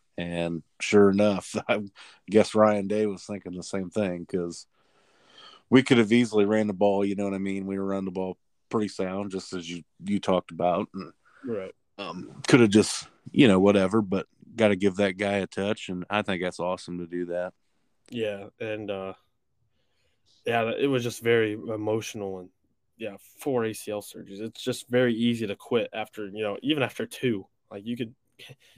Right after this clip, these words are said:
Speaker 2: he stuck the course, and he got, he was the, uh, our Block O jersey, uh, honoree this year. So
Speaker 1: Mm-hmm.
Speaker 2: that, that was pretty sweet. So, yeah, it just shows how much he means to this program, this team. And,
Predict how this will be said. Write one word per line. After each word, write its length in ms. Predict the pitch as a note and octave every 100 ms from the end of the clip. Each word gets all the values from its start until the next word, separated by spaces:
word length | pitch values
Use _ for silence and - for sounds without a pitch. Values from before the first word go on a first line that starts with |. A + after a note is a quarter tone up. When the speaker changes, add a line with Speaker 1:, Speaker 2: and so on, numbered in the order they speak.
| -
Speaker 2:
he 120 | A#2
stuck 320 | C3+ - C#3 -
the 80 | A2+
course, 400 | A#2+ B2 C3 A2
and 100 | G2 - - - -
he 80 |
got, 200 | D3+ C#3+ _ _ _ -
he 100 | D#3+
was 160 | D3+
the, 240 | B2+ A#2 G2+
uh, 180 | F#2+ F#2
our 100 | G#2+ G#2+
Block 340 | B2 B2+ -
O 280 | A2+ B2+ G#2+
jersey, 400 | G#2 G#2+ G2+ G2 - _ - _
uh, 180 | G#2+ F#2+ -
honoree 400 | A2 G#2 G2 F#2+
this 220 | F#2+ -
year. 240 | G2+ G2 _ _
So 200 | - G#2
Speaker 1:
Mm-hmm. 240 | G2 G2+ G2+ _ _ -
Speaker 2:
that, 140 | A2+
that 140 | A2 A2+
was 120 | G#2+
pretty 260 | - A2
sweet. 400 | G#2 - A2 G2+ _ _ _ _ _
So, 380 | - - - C#3 _ _ _ -
yeah, 160 | A#2 B2+
it 60 |
just 120 | B2 -
shows 200 | B2+ A#2+
how 120 | A#2
much 220 | A#2+ A#2+
he 100 | A#2+
means 340 | A2+ A2+ A#2 -
to 60 |
this 180 | G#2+ G#2
program, 480 | - A2 A2+ A2+ A2
this 160 | G#2+
team. 320 | - A2 A#2+
And, 120 | G2